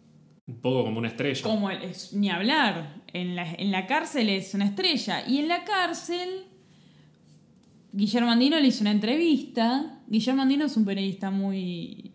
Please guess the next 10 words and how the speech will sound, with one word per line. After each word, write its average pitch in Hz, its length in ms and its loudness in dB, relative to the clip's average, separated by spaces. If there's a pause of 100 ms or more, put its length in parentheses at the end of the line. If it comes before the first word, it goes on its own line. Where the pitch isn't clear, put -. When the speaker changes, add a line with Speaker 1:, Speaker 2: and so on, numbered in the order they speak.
(240)
Speaker 2:
muy 349 100 -16
conocido 202 460 0
acá, 202 220 0
hijo 208 300 -2
de 175 120 -4
otro 180 220 -6
periodista 165 460 -6
muy 160 160 -10
conocido. 180 680 -6 (680)
Eh, - 540 -12